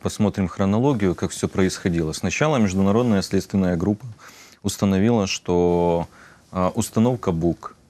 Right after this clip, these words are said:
э, девять тридцать шесть, э, с номером триста два,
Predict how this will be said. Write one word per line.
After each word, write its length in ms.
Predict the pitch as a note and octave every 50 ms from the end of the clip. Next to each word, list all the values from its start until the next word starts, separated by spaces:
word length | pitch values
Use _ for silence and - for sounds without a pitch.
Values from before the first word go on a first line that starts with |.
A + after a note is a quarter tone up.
| _ _ _ -
э, 800 | - F#2 F#2 F#2 F2+ F2+ F2+ F2+ F2+ F2 F2 F2 F2 F2 F2 F2 E2+
девять 340 | E2 A2+ B2 A#2 G2+ -
тридцать 320 | - - F2 D#2+ - - -
шесть, 460 | - - E2+ E2 D#2 - - - - _ _ _ _ _ _ _ _ _ _ _ _ _
э, 300 | - F2 F#2 F#2 F#2 F#2 E2+
с 100 | - -
номером 380 | A2 A2+ A#2+ A2+ G#2 G2 F2+
триста 300 | - G2 F#2 - - F#2+
два, 320 | E2 D#2 D#2+ D#2+ D2+ D2+